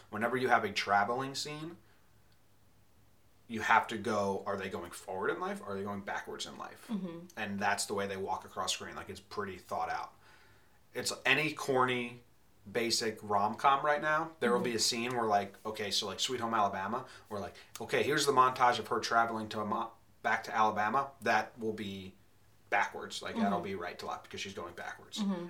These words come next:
Speaker 1: And then at the end of the movie, she goes back to New York. That's forwards.
Speaker 2: Mm-hmm.
Speaker 1: So she's walking through Sacramento. They're looking at, it's jump cuts of all the houses, like, standing in front of the house, jump cut to another house, house, house, backwards 'cause they're wishing they could live there. And then they did the same technique in New York,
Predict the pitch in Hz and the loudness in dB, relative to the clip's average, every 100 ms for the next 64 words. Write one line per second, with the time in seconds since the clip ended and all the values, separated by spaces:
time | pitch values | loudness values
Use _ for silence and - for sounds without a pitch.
0 | - 107 104 101 110 110 104 107 104 98 | -6 -4 -4 -2 -2 -2 -2 -4 -4 -4
1 | 98 87 98 92 95 90 - - - - | -6 -4 -4 -6 -8 -12 -10 -12 -14 -14
2 | - - - - - 202 185 175 - - | -14 -14 -14 -14 -6 -4 -2 -6 -14 -20
3 | - 123 117 110 107 - 131 123 120 123 | -4 4 6 6 4 2 2 6 6 4
4 | 123 120 107 117 107 107 104 98 101 117 | 0 0 0 0 0 0 0 -2 -4 -6
5 | 110 107 - - 123 110 - 95 - 98 | -6 -6 -8 0 2 2 -4 -4 -4 -2
6 | 98 90 90 - 87 - 139 127 123 107 | 0 0 -2 -2 -8 -4 -2 -2 -4 -6
7 | 87 - - 123 113 98 107 101 98 92 | -6 -8 -4 -4 -4 -10 -8 -6 -6 -8
8 | - - - _ - - - - - - | -12 -20 -20 _ -20 -10 -8 -8 -8 -8
9 | - - - 117 117 104 98 - 101 95 | -10 -12 -4 4 6 4 -4 -6 -8 -8
10 | 92 101 110 - 90 110 - - - - | -8 -4 -2 -2 -6 -16 -20 -20 -20 -20
11 | - - 98 98 101 95 90 104 - - | -20 -16 -14 -6 -6 -6 -8 -10 -12 -20
12 | - - 113 113 113 104 101 - 131 135 | -20 -8 -4 -2 -4 -2 -2 0 0 -2
13 | 135 113 107 98 92 107 98 95 104 98 | -4 -6 -4 -8 -8 -8 -8 -6 -2 -2
14 | 87 - | -4 -12